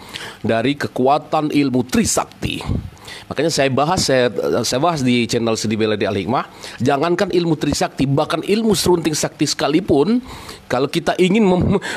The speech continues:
memasukkan apa namanya tadi, mematahkan pisang tadi, ah, itu juga pembodohan, pembohongan.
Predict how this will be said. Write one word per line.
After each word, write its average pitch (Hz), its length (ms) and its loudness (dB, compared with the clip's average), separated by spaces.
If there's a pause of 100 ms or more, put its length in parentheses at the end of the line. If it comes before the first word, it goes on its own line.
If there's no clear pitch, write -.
memasukkan 156 720 0
apa 147 80 0
namanya 139 400 0
tadi, 135 160 0
mematahkan 131 960 0
pisang 147 400 0
tadi, 117 240 0 (640)
ah, 82 160 -2
itu 175 240 0
juga 156 240 0
pembodohan, 127 560 2
pembohongan. 113 880 0